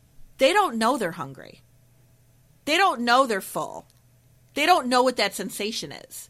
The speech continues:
They're newborns. They have no idea what that sensation is. So they are not going to go, "Oh, I'm full. I can't take that bottle." And a lot of times you will hear people say, "Oh,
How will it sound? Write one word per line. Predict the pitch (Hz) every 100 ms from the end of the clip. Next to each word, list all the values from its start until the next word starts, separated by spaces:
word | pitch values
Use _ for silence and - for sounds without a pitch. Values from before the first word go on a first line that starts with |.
| _
They're | 175 233
newborns. | 220 233 185 147 - _ - - _ _ _
They | 240
have | 226 214
no | 214 220
idea | 220 208 190
what | 165 -
that | 160
sensation | 151 165 151 147 117
is. | 82 - - _ _ _ _ - - -
So | - 247
they | 202 220 226
are | 233 240
not | 220 180 180 175 - _ _ _ _ _ _ _
going | - 233 254 240
to | 226 190
go, | 160 185 170
"Oh, | 247 277 -
I'm | 214 214
full. | - 254 214 170
I | - 180
can't | 233 190
take | - 180
that | 170 143
bottle." | 165 143 80 71 _ _ _ _ _ _ _ _ _ -
And | 220
a | 208
lot | 208 -
of | 233
times | 277 262 240
you |
will | 220 214
hear | 220
people | 220 214 214
say, | 233 202 -
"Oh, | 294